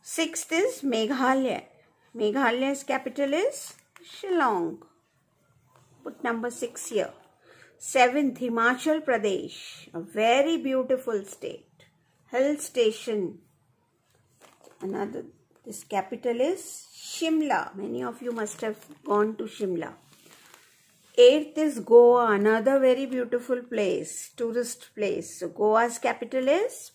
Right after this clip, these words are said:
Panji. So put number eight on Panji. Then Rajasthan, our beautiful state in which we live. So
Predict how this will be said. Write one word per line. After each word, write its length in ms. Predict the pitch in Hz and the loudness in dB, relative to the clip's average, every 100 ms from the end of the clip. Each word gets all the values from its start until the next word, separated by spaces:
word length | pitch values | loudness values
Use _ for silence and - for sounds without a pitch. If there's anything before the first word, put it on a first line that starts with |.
| _ | _
Panji. 580 | 262 277 262 - 214 - - _ _ _ _ _ _ | 0 0 0 -4 -8 -8 -20 _ _ _ _ _ _
So 200 | - - | -14 -14
put 320 | - 233 - | -8 -10 -8
number 360 | 220 214 220 233 | -6 -4 -4 -6
eight 320 | - 220 226 226 | -2 0 0 -6
on 260 | 233 311 - - _ _ _ _ _ - | -4 -4 -6 -18 _ _ _ _ _ -12
Panji. 460 | 247 214 180 - - - _ _ _ _ _ _ _ _ | -6 -6 -6 -14 -14 -20 _ _ _ _ _ _ _ _
Then 240 | 240 330 339 | 2 6 6
Rajasthan, 1300 | 240 226 233 247 302 - 330 269 240 190 175 156 - | 6 6 6 4 -2 -2 2 4 4 0 -2 -6 -8
our 400 | - 226 254 269 | 0 2 4 0
beautiful 600 | 240 247 233 254 254 247 240 | -2 -4 -2 -4 -2 -4 -4
state 760 | - 220 202 - - - - _ _ | -10 -6 -6 -6 -16 -20 -20 _ _
in 260 | 214 202 | -6 -2
which 260 | 226 254 - | 0 -2 -6
we 260 | 214 226 233 | -8 -4 -2
live. 320 | 208 - - _ _ _ - - - _ _ | 0 -2 -6 _ _ _ -20 -20 -20 _ _
So 380 | - 185 - | -12 -10 -10